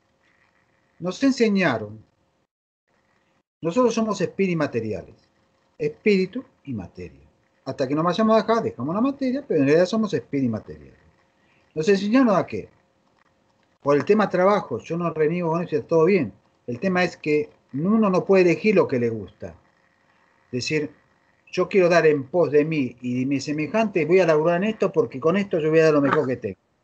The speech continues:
El otro hará esto, el otro hará esto. Entonces, y laburar como un perro. Está todo bien, pero ¿qué pasa? Con eso no pensás. No conviene que pensemos. No con-,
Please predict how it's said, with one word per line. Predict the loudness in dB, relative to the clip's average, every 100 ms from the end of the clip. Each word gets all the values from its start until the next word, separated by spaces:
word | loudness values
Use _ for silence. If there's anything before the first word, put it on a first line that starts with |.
| _
El | 0 2
otro | 4 4
hará | 4 4
esto, | 4 0
el |
otro | -6 -4
hará | -2 -2 -4
esto. | -10 -8
Entonces, | -4 -4 -2 -6 -6 _ _ _ _ _ _ _
y | -4 0
laburar | 4 4 2
como | 0
un | -4
perro. | -4 -6 -6 -14 -20 _ _ _ _
Está | -10
todo | -6 -4
bien, | -2 -2 -4 -10
pero | -6 -4
¿qué | -4
pasa? | -6 -8 -8
Con | -8
eso | -6 -6
no | -6
pensás. | -4 -4 -4 -8 -8 -20 _ _ _ _ -8
No | -4
conviene | -2 -2 -2 -4
que | -4
pensemos. | -6 -8 -10 -10 -10 -16 _ _ _ _
No | -8 -2
con-, | -2